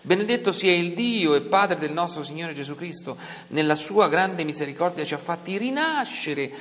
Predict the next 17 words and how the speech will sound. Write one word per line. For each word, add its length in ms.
a 100
una 160
speranza 560
viva 400
mediante 480
la 80
risurrezione 960
di 140
Cristo 420
Gesù 380
dai 160
morti." 440
Mi 80
dai 80
la 80
prossima, 320
Matteo? 400